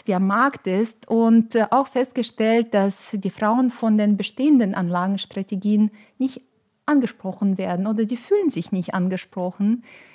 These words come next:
Siebzig Prozent der Frauen fühlen, dass für sie zugeschnittene Anlageprodukte tatsächlich kreiert werden müssen, äh, laut der Umfragen. Und deshalb haben wir auch gedacht, vielleicht ist es tatsächlich so, dass man die Frauen so ein bisschen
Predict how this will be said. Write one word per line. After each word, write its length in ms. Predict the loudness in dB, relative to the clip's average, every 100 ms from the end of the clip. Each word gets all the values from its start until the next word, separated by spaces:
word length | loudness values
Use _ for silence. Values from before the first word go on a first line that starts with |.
| _
Siebzig 440 | -6 -6 -2 -4 -2
Prozent 420 | -4 0 2 2
der 100 | 0
Frauen 420 | -2 -2 0 -2 -4
fühlen, 580 | -4 0 0 4 2 2 -2
dass 420 | -4 -2 -6 -14 _ _ _
für 220 | 0 0
sie 380 | 0 0 -2 -2
zugeschnittene 640 | -6 -2 -2 0 0 0
Anlageprodukte 1120 | -2 0 0 0 0 -2 -2 -4 0 0 0 -6 -12
tatsächlich 460 | -10 -6 -4 -6 -8
kreiert 420 | -8 -4 -4 -2
werden 280 | -4 -2 -2
müssen, 420 | -4 -10 -10 -12 -16 -20 -20 -20 -16 -4
äh, 180 | -2 0
laut 240 | -2 -4
der 100 | 0
Umfragen. 720 | 2 2 0 -6 -6 -6 -8 -6
Und 100 | -6
deshalb 400 | -2 -2 -4 -2
haben 140 | -2
wir 120 | 0 0
auch 220 | -4 -2
gedacht, 400 | -2 0 0 -2
vielleicht 420 | -2 -2 -2 -4
ist 140 | -6
es 120 | -6 -4
tatsächlich 640 | -2 -2 -4 -2 -4 -4
so, 260 | -4 -4 -2
dass 240 | -4 0
man 200 | 2 2
die 100 | 0
Frauen 320 | -4 -2 -2
so 80 | -2
ein 120 | -2
bisschen 420 | -4 0 2 2